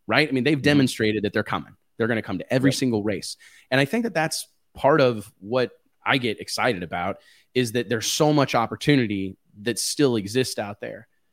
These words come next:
Speaker 1: Like, despite how far we've come, despite all the positives that we talk about here,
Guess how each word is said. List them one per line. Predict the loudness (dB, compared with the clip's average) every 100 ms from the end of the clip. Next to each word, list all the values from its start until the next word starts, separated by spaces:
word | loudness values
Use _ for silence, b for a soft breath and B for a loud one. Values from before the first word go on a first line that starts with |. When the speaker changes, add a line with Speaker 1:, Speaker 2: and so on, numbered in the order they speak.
| _ _ _ -20 -20 _
Speaker 1:
Like, | -2 0 2
despite | 0 4 4 4
how | 2
far | 4 4 6
we've | 4
come, | 2 0 0 -4
despite | -2 0 2
all | 2
the | 2
positives | 0 -2 -2 -4
that | -4
we | -6
talk | -4 -4 -2
about | -2 -4
here, | -4 -4 -4